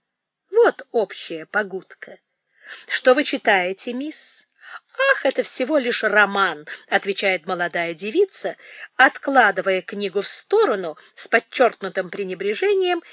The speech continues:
или мгновенно смутившись. «Это всего лишь Цицилия или Камилла или Белинда,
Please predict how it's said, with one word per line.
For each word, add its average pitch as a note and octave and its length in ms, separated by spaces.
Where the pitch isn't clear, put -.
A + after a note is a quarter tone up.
или A#3+ 180
мгновенно F#3+ 600
смутившись. - 920
«Это G#4 400
всего A#3 420
лишь C#4+ 300
Цицилия C4+ 1080
или F#3 260
Камилла C#4+ 1000
или F#3+ 200
Белинда, A#3 1000